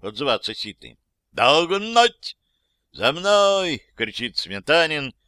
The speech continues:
Его тройка срывается с места и несется налево. Ситный со своими бежит через поляну и скрывается за деревьями на другой её стороне.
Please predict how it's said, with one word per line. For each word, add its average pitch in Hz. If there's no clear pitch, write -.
Его 127
тройка 151
срывается 123
с -
места 143
и 160
несется 117
налево. 87
Ситный 139
со 127
своими 123
бежит 143
через 143
поляну 131
и 117
скрывается 135
за 123
деревьями 113
на 123
другой 151
её 123
стороне. 92